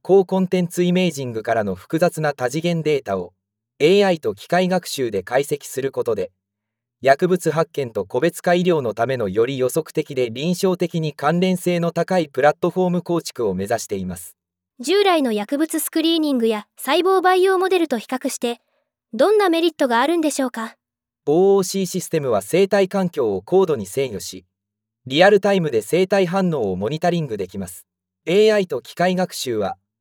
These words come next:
Speaker 1: 手作業では困難だった膨大なデータから薬物応答の予測、疾患メカニズムの特定、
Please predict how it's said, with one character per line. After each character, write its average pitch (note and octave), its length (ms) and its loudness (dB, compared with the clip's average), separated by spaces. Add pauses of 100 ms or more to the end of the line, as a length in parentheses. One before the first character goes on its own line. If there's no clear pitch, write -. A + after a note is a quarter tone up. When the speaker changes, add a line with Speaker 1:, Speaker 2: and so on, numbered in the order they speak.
(260)
Speaker 1:
手 D#3+ 100 2
作 G#3+ 160 4
業 G3+ 160 4
で D3 100 2
は A2 140 2
困 F#3+ 220 0
難 D3 160 -2
だ A2 100 0
っ - 20 -10
た F#2 180 -4
膨 B2+ 240 0
大 F3 180 2
な E3 120 0
デ E3 140 0
ー - 20 -2
タ C#3 120 -4
か A2+ 100 -2
ら F#2+ 100 -2
薬 A#2 300 0
物 F3+ 240 0
応 F3 160 2
答 B2+ 180 -4
の F#2 120 -4
予 F2 120 -4
測、 - 360 -10 (600)
疾 - 220 -10
患 G3 220 2
メ G3 100 2
カ G3+ 120 2
ニ G3 120 2
ズ F3 100 -2
ム D3+ 80 -4
の G#2+ 120 -4
特 G2 260 -10
定、 G#2 260 -2